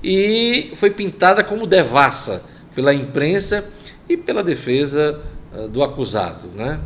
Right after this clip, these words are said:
eh, de matar ela. Eh, já Doc Street virou ídolo de um grupo de mulheres e de assassino virou vítima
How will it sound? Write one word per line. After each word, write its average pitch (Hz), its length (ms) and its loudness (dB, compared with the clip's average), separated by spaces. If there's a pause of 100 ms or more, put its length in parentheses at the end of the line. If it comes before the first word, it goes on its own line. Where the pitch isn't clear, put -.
(300)
eh, 95 320 -16
de 98 80 -14
matar 110 400 -6
ela. 90 200 -14 (680)
Eh, 92 1300 -2
já 160 180 4
Doc 135 260 2
Street 170 460 -2 (840)
virou 165 340 6
ídolo 220 580 2
de 123 120 -6
um 127 120 0
grupo 156 380 4
de 127 100 -2
mulheres 123 760 0 (1000)
e 175 200 0
de 196 140 2
assassino 208 760 0 (460)
virou 175 320 4
vítima 123 680 -4